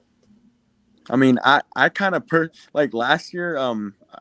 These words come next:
we all knew who he was when he came here and stuff, and we knew his potential, you know, and he had a little bit of a fumbling problem last year, so that's something he really worked on this year. And I think we all, on the up front at least, we all knew his potential,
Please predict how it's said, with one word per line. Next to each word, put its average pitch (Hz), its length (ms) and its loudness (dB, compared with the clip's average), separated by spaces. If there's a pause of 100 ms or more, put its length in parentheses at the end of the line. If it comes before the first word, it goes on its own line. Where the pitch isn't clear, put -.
(100)
we 143 180 4
all 127 160 6
knew 127 140 0
who 127 80 -2
he 117 120 0
was 107 360 -2
when 110 100 -6
he 101 80 -8
came 107 260 -8
here 107 140 -6
and 107 100 -8
stuff, 113 320 -2 (340)
and 117 200 0
we 131 100 0
knew 127 180 -2
his 127 140 -6
potential, 123 680 -8 (320)
you 123 100 -6
know, 127 160 2
and 127 80 -2
he 123 60 -4
had 123 160 0
a 120 40 -6
little 120 160 -2
bit 123 140 -6
of 117 60 -6
a 110 60 -8
fumbling 117 380 -4
problem 107 300 -4
last 107 300 -4
year, 117 200 -2
so 110 220 -2
that's 110 240 -2 (100)
something 120 300 -6
he 117 100 -6
really 113 200 -2
worked 107 280 -6
on 104 140 -6
this 107 240 -10
year. 117 280 -4
And 110 160 -4
I 110 100 -2
think 147 260 -4
we 120 100 -2
all, 117 360 2 (180)
on 117 220 -2
the 107 120 -4
up 120 160 2
front 113 240 0
at 95 80 -8
least, 104 240 -8
we 104 80 -6
all 110 160 0
knew 107 220 -2
his 113 160 -6
potential, 110 640 -8